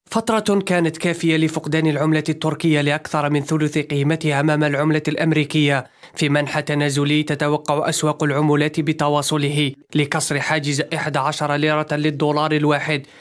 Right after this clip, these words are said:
في غضون الأيام المقبلة. تهاوي تاريخي يبرره المتابعون للشأن المالي التركي بمحاولة أنقرة تعويم العملة المحلية لإضفاء مزيد من التنافسية لمناخ الأعمال في البلاد،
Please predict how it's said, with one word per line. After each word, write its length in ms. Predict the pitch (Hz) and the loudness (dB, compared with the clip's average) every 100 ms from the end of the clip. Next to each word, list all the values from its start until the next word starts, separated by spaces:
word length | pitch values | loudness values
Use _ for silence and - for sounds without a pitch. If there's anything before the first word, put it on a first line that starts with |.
| - | -12
في 140 | - 156 | -4 0
غضون 360 | 147 143 147 | 0 2 2
الأيام 460 | 147 160 156 147 143 | 2 2 2 4 2
المقبلة. 640 | 139 143 139 147 139 120 - _ _ 151 _ | 2 0 0 0 0 -2 -8 _ _ -20 _
تهاوي 400 | - 202 220 208 | 0 2 4 2
تاريخي 600 | 196 196 180 180 147 180 | 2 2 2 2 2 2
يبرره 560 | 180 147 156 160 156 151 | 2 2 2 2 2 2
المتابعون 640 | 151 151 151 147 143 156 | 2 2 2 0 2 2
للشأن 480 | 151 143 139 - 170 | 2 0 0 0 2
المالي 480 | 156 151 147 151 151 | 4 4 4 2 0
التركي 520 | 147 165 151 139 113 - - - 160 | 0 -4 -4 -6 -8 -12 -20 -6 0
بمحاولة 600 | 156 147 147 143 151 143 | 2 2 2 2 2 0
أنقرة 440 | 143 147 151 151 147 | 0 -2 0 0 0
تعويم 440 | 143 135 147 156 | -2 0 2 2
العملة 380 | 147 139 151 147 147 | 2 0 0 0 0
المحلية 600 | 147 139 147 147 151 127 | 0 0 -2 0 0 0
لإضفاء 540 | 135 151 - 147 147 | -2 -4 -4 -2 0
مزيد 380 | 147 139 156 151 | 0 2 0 2
من 180 | 151 151 | 2 2
التنافسية 880 | 147 151 147 143 151 - 147 143 - - - - | 0 0 -2 -2 -4 -2 0 0 -2 -10 -16 -2
لمناخ 460 | 156 147 147 147 156 | 2 4 4 2 -2
الأعمال 520 | 147 147 143 151 143 | -4 -2 0 0 0
في 100 | 165 | 0
البلاد، 460 | 151 147 139 123 | 0 2 2 -2